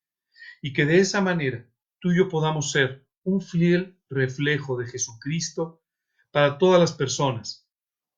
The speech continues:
que nos están viendo. Aprovecha esta oportunidad antes de que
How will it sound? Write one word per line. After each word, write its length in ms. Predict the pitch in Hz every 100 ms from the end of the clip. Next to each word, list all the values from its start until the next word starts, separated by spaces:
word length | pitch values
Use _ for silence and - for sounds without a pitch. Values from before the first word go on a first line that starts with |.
| _
que 100 | 139
nos 180 | 135 131
están 280 | 127 131 123
viendo. 380 | 117 113 101 _ _ _ _ _ _ _ _ _ _ _ - - -
Aprovecha 560 | 160 165 165 180 180 135
esta 140 | 135
oportunidad 760 | 127 131 135 131 131 131 131 _ _ _ _ - - -
antes 420 | 190 190 185 160
de 120 | 165
que 400 | - 147 147 -